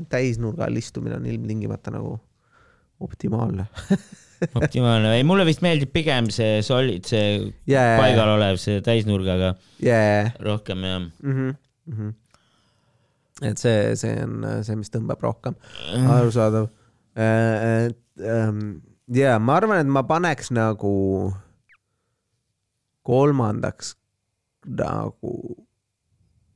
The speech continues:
Speaker 1: või noh, oota. Äh, jaa, ma paneks kolmandaks, ma paneks, äh,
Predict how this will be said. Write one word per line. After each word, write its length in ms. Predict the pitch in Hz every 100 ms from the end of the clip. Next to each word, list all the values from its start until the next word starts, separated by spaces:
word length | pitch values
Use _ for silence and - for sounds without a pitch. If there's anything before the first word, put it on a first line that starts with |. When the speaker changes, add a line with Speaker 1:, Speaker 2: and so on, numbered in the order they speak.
| _
Speaker 1:
või 140 | 120 113
noh, 140 | 107 104
oota. 220 | 113 - 104 104 98 - _ _ _ _ _ _ _ _ _ _
Äh, 260 | - 101 104 120
jaa, 140 | 107
ma 140 | 98 117
paneks 200 | 147 -
kolmandaks, 540 | 175 196 185 127 117 123
ma 80 | 113
paneks, 380 | 120 107 - -
äh, 340 | 107 113 113